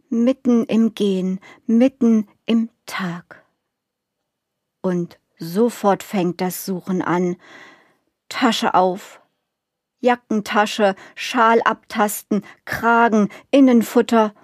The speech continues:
Du fühlst dich für eine Sekunde wie jemand, der an der Kasse plötzlich den Geldbeutel vermisst. Der ganze Körper wird aufmerksam.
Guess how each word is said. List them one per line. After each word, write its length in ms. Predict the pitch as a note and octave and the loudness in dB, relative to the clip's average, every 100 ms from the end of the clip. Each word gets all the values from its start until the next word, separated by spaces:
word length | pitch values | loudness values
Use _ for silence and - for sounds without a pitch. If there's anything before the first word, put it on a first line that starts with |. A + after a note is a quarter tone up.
| _ _ _ _ _ _ _ _ _ | _ _ _ _ _ _ _ _ _
Du 160 | F#3+ G#3 | -6 -6
fühlst 500 | G3+ A#3+ B3 - - | -6 -4 -4 -4 -4
dich 260 | A3+ - - | -4 -4 -4
für 220 | G#3 - - | -4 -4 -4
eine 340 | A3 C4 B3 | -2 0 -2
Sekunde 560 | A#3 A3 - G#3+ G#3 G3 | -4 -6 -4 -2 0 -2
wie 100 | G3 | -2
jemand, 520 | F3+ G3+ F#3+ F#3+ - - _ - | -2 0 0 -2 -6 -20 _ -6
der 180 | F#3 C#3 | -4 -2
an 120 | F3 | -4
der 160 | F3 | -4
Kasse 460 | E3+ - B3 A#3+ A3 | -8 -8 -8 -6 -10
plötzlich 720 | - - G#3 G#3 - G3 G3 | -10 -4 -4 -4 -8 -8 -6
den 320 | - G3+ F#3+ | -6 -6 -6
Geldbeutel 640 | - E3+ - - F3 E3 E3+ | -2 -4 -4 -10 -12 -10 -14
vermisst. 680 | - F3 F3 F3 - - - _ _ _ _ _ _ _ _ _ _ _ _ _ _ F#3+ | -10 -8 -6 -10 -16 -20 -20 _ _ _ _ _ _ _ _ _ _ _ _ _ _ -6
Der 160 | F3 - _ | -6 -8 _
ganze 440 | G#3+ A3 A3 - G3 | -2 0 -2 -6 -8
Körper 480 | - G#3 F#3+ F#3+ | -2 -2 0 0
wird 220 | F#3 F#3+ - | -2 -4 -2
aufmerksam. 1000 | F3+ F3 - F3 E3 - - E3+ F3 | 0 0 -2 -4 -4 -8 -10 -8 -8